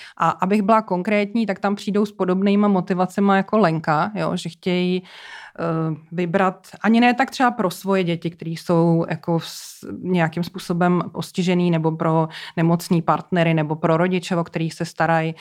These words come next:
To jsou všechny, eh, tyhle druhy pečujících. Tak, eh, tak jim jako pomáháme v tom se zor-, zorientovat, jak bych to řekla jako vědomně, kdo jsem já, jako v té roli pečující.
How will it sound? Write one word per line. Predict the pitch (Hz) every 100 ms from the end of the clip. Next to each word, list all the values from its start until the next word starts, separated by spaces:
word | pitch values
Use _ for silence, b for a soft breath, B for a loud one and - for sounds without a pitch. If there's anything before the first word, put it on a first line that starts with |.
| B -
To |
jsou | 170 165
všechny, | 160 170 - 175 165 165 -
eh, | 160 156
tyhle | 143 165 160
druhy | 160 160 151 175 170
pečujících. | - 160 156 185 175 175 196 180 185 - B B B B B
Tak, | 185 180 -
eh, | 190 175 175 170 165 - -
tak | 185 220
jim | 208
jako | 202 240
pomáháme | 208 202 208 220 220 220
v | 220
tom | 214
se | 233
zor-, | 220 190 185 -
zorientovat, | 202 196 202 196 214 214 214
jak | 214 - - _ _ _ _ 190
bych | 170 -
to | -
řekla | 170 175
jako | 170 196 190 185 -
vědomně, | 175 185 190 196 202
kdo | 190
jsem | 202 - 214
já, | 208 175 156 - B B B
jako | 156 190 180 -
v | _
té | 202
roli | 190 202
pečující. | 202 202 196 170 - 156